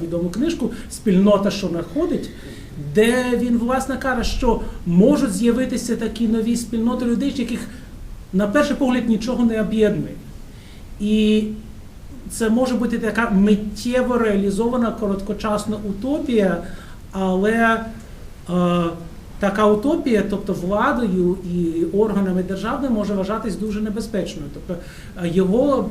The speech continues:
е, приклад — це площа Тяньаньмень у Китаї. І, е, чому, е, це,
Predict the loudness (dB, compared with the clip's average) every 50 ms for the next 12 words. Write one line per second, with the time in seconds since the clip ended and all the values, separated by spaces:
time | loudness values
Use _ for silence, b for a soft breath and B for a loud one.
0 | -2 -2 -2 0 0 -2 -4 -2 -2 -2 -4 -2 -4 -6 -4 -4 -4 -4 -2 -2
1 | -2 -2 -2 0 0 0 0 2 2 2 2 2 0 0 0 -4 -4 -4 -2 -2
2 | -2 0 2 2 4 4 2 0 B B B B B B B B -4 0 2 4
3 | 4 4 4 2 0 -2 -2 -2 -4 -4 -4 -2 -2 0 2 4 4 6 6 4
4 | 2 0 -4 -4 -2 0 2 0 0 -2 -4 -2 2 2 4 4 4 2